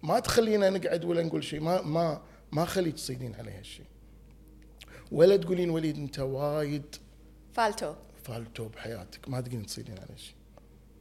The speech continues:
Speaker 1: و-، يعني أحاول أمسك العصا بالنص.
Speaker 2: شو هني، الهني الدرس.
Speaker 1: هني،
Speaker 2: ال-،
Speaker 1: هني،
Speaker 2: الم-،
Speaker 1: إيه.
Speaker 2: الميزان.
Speaker 1: إيه. هني حسيته على ما حأم منهم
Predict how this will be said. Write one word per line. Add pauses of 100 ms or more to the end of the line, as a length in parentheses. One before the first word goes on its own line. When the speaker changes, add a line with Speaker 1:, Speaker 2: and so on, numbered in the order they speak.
(200)
Speaker 1:
و-،
يعني (300)
أحاول
أمسك
العصا
بالنص. (100)
Speaker 2:
شو (120)
هني،
الهني
الدرس.
Speaker 1:
هني،
Speaker 2:
ال-،
Speaker 1:
هني،
Speaker 2:
الم-،
Speaker 1:
إيه.
Speaker 2:
الميزان.
Speaker 1:
إيه.
هني
حسيته (340)
على
ما
حأم
منهم